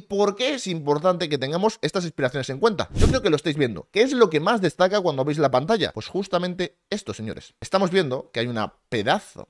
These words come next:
de orden gigantesca que prácticamente todas las opciones alcistas que se han vendido han sido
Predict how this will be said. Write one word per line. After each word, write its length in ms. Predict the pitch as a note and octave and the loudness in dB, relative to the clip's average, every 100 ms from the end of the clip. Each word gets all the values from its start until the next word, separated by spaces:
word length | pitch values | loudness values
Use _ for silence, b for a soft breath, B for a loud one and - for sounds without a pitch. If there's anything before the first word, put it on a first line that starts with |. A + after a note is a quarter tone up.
| _ | _
de 160 | - G#2+ | -2 4
orden 360 | F3 C#3 F#2+ F#2+ | 4 2 -8 -8
gigantesca 760 | D3+ C3 A2 C3 - C#2 - _ _ _ | -10 -10 -6 -8 -8 -14 -14 _ _ _
que 120 | C#3 | -6
prácticamente 760 | C3 G3+ G3+ G3 D3+ E3+ D3+ G3+ | 2 2 2 -4 -2 -4 -6 -8
todas 400 | - A3 F3+ C3+ | -2 0 0 -2
las 180 | A#2 A#2+ | -6 -6
opciones 560 | F#2+ - D#3 A3 C#3+ | -8 -4 -2 -2 -4
alcistas 460 | G#2+ - G#3 G#2+ - | -6 -6 -6 -8 -8
que 80 | G#2 | -8
se 160 | - | -2
han 120 | G#3+ | -2
vendido 460 | D#3+ B2+ G3 A2+ A2+ | -2 -4 -4 -4 -2
han 180 | D#3+ G3+ | 2 2
sido 420 | F#3 D#3 D3+ D#3+ | 2 0 0 0